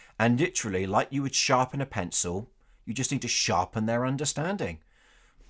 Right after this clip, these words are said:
Say to them, take a well-spent hour to sit down with two or three people and say, and you have to do these one-on-ones. These can be, like, one-on-threes.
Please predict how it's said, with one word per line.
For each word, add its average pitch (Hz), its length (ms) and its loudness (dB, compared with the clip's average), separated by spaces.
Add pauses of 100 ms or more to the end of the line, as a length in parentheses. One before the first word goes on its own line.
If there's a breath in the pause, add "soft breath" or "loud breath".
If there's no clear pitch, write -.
Say - 280 2
to 196 80 -4
them, 87 200 -4 (400)
take 185 360 4 (240 soft breath)
a 107 120 0
well-spent 143 760 6 (140)
hour 95 400 6
to 95 160 -8
sit - 340 0
down 104 400 4
with 95 220 -4
two 156 200 0
or 156 120 2
three 127 260 -4
people - 480 -8
and 95 140 -2
say, 98 280 0 (420 loud breath)
and 117 100 2
you 175 60 4
have 208 100 -2
to 202 100 -4
do - 20 0
these 151 160 2
one-on-ones. 135 500 6
These 156 140 0
can 135 140 -2
be, 113 60 -2
like, 117 120 -2
one-on-threes. 117 840 2